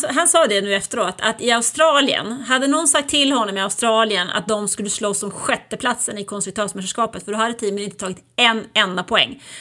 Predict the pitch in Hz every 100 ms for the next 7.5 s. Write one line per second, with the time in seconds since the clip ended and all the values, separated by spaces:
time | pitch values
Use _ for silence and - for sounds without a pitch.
0 | - 214 208 208 220 220 220 240 - -
1 | 185 170 214 202 196 196 196 196 - -
2 | 233 - - - 220 - - 247 220 -
3 | - 220 208 185 - - 202 - - 196
4 | 262 - 127 135 - - 220 226 233 311
5 | 285 - 320 381 403 - 269 214 180 185
6 | - 285 254 220 - 220 220 196 196 190
7 | 196 240 233 254